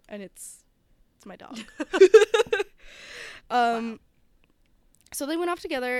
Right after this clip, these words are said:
Speaker 1: and whenever food was low, uh, Uni would go to her dog and be like, "Can you go get food for my dad?" She'd put a little saddle on his back,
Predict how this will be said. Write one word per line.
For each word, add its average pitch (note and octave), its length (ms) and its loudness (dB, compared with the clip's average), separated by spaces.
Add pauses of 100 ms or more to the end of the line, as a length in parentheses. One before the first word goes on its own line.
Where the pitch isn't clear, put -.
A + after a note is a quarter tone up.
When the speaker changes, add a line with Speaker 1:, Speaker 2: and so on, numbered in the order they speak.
Speaker 1:
and A#3+ 320 -10
whenever E4 380 -6
food D#4+ 220 -10
was C4 160 -12
low, G#3 580 -12 (460)
uh, G#3+ 160 -10
Uni C#4 380 -10
would A3+ 380 -8 (720)
go A#3 140 -10
to B3 60 -6
her D4 100 -6
dog G3 280 -12
and G#3 120 -16
be F#3+ 80 -18
like, F#3+ 180 -16
"Can A3+ 160 -18
you A3 120 -14
go G3+ 320 -10
get - 200 -20
food A3 340 -18
for A#3 120 -16
my G#3 160 -14
dad?" A3 540 -14 (260)
She'd G#3+ 180 -20
put A#3+ 140 -14
a A3+ 60 -10
little A#3 260 -8
saddle A3 480 -8
on G3 180 -10
his G3 160 -14
back, F3+ 500 -18